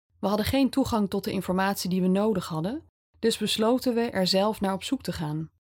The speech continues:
Dit is het boek dat me ertoe heeft aangezet om dit artikel te schrijven. Hoe naïef het misschien ook is, ik hoop dat dit artikel jou in staat stelt om met je arts te praten. Ik hoop dat je nu de informatie bezit die je nodig hebt om de keuzes te maken die voor jou relevant zijn.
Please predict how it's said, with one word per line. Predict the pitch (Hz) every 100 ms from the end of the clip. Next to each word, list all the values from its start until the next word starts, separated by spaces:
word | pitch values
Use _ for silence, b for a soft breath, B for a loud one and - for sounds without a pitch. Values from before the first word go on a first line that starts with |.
| _ _ _ _ _ _
Dit | - 302
is | 277
het | 220
boek | 185 247 -
dat | 202
me | 190
ertoe | 190 190 185
heeft | 180 -
aangezet | - 233 220 190 185 -
om | 185
dit | 185 180
artikel | 180 208 185 180
te | 170
schrijven. | 185 190 185 165 151 151 _ _ _ _ _ _ _ _ _ _
Hoe | 226
naïef | 226 233 302
het | 320 262
misschien | 214 - 240 202
ook | 185
is, | 185 226 - - -
ik | 202
hoop | 220 262
dat | 254 220
dit | 208
artikel | 190 - 254 254 226
jou | 214 196
in | 180
staat | - 208 226
stelt | - 214 208 196
om | 196
met | 185
je | 190
arts | - 202 -
te | 175
praten. | 170 151 151 160 156 _ _ _ _ _
Ik | -
hoop | - 202 233
dat | 202
je | 202
nu | 190
de | 202
informatie | 202 180 180 180 220 - 185
bezit | 175 190 190
die | 180
je | 180
nodig | 196 226 196
hebt | 185 185 -
om | 196
de | 190
keuzes | - 220 240 214
te | -
maken | 170 170 170 185
die | 180
voor | - 180
jou | 180 180
relevant | 185 180 190 196 180
zijn. | 156 156 160